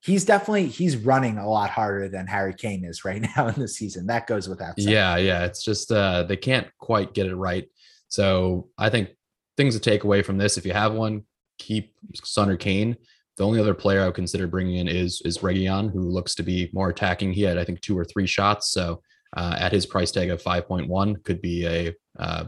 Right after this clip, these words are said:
Speaker 2: you know, small differential in the back line.
Speaker 1: Yeah, just one last thing that I do wanna mention, uh, specifically on Harry Kane.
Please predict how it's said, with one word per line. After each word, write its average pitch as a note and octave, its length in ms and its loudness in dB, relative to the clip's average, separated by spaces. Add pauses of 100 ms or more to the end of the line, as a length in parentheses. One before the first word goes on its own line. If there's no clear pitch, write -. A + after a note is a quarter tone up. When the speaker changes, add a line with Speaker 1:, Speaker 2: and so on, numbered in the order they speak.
(120)
Speaker 2:
you E2+ 100 -6
know, E2+ 120 -4
small F2+ 300 -2
differential F2 520 -4
in E2+ 60 -4
the E2+ 80 -6
back F2+ 260 -4
line. - 300 -6 (640)
Speaker 1:
Yeah, A2 240 4
just E3 260 -4
one C3 200 2
last A2+ 280 2
thing A2+ 160 -2
that G2+ 100 -4
I F#2+ 100 0
do G#2 180 -4
wanna G2 180 -4
mention, F#2+ 560 -4
uh, F2 140 -6
specifically - 560 -6
on F#2 100 -2
Harry G2 340 -2
Kane. G2+ 400 -6